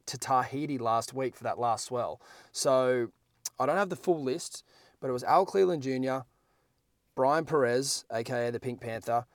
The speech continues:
Safi Vedi from New Zealand, and a host of other surfers, I think Shino Matsuda from Japan, sent them there all on the I S A's dime to practice and get ready for that event. And I, I just think that is, like,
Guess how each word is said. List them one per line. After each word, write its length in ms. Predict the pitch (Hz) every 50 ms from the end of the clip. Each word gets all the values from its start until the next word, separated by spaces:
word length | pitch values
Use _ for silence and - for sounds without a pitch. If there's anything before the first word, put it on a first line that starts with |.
| _ _ _ _ _ _ _ _ _ -
Safi 400 | - - 165 151 143 - 156 135
Vedi 300 | 127 131 131 135 135 131
from 160 | - 131 127
New 100 | 127 127
Zealand, 640 | 113 113 117 117 113 113 117 117 113 113 110 - - - _ _ _ _ _ _ _ _ _ _ _ _ _ _ -
and 140 | 135 147 160
a 40 | 160
host 380 | - - 185 202 233 - -
of 80 | 202 185
other 140 | 160 135 131
surfers, 360 | - - 147 147 139 135 123
I 120 | 127 120
think 240 | 117 131 127 127 -
Shino 440 | - - - 151 151 151 147 139 135
Matsuda 600 | 131 131 123 117 - - 127 120 123 135 135 127
from 160 | - 135 120
Japan, 500 | 113 113 - - 123 110 127 170 214 277 - _ _ _ _ _ _ _ _ _ _ _ _ _ _ _ _ _
sent 380 | - - - - - 185 190 -
them 140 | 214 202 185
there 260 | 160 160 151 139 - - _
all 400 | - 151 175 185 196 214 208 196
on 320 | - 160 156 151 139 135 - _ _ _ _ _ - 110 - _ -
the 140 | 127 135 139
I 160 | 135 135 135
S 100 | 127 -
A's 200 | 135 123 117 117
dime 520 | 120 113 117 123 123 110 107 104 117 123 - _ _ _ -
to 140 | - 123 - - _ -
practice 400 | - 147 135 - - 143 123 -
and 100 | 117 117
get 140 | 120 104 78
ready 240 | 113 123 127 127 120
for 100 | - 113
that 140 | 104 98
event. 380 | 101 92 113 113 107 98 92 - _
And 120 | 110 120 131
I, 40 | - _ _ -
I 160 | 98 131 175
just 200 | 214 - - -
think 240 | 139 127 110 - -
that 200 | 113 107 - -
is, 260 | 101 110 104 - -
like, 380 | 104 95 85 82 - - -